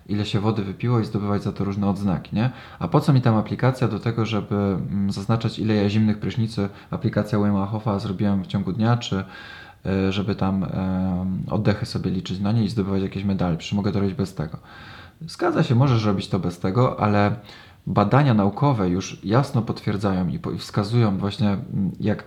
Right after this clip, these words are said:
niesamowity wpływ na motywację, systematyczność i dobrą rutynę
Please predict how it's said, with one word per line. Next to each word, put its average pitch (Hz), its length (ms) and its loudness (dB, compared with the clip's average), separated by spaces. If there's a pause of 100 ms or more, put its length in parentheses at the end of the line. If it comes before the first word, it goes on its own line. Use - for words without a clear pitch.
(400)
niesamowity 107 600 2
wpływ 123 260 2
na 113 80 4
motywację, 107 600 0
systematyczność 101 920 -4
i - 80 -4
dobrą 107 360 0
rutynę 101 440 0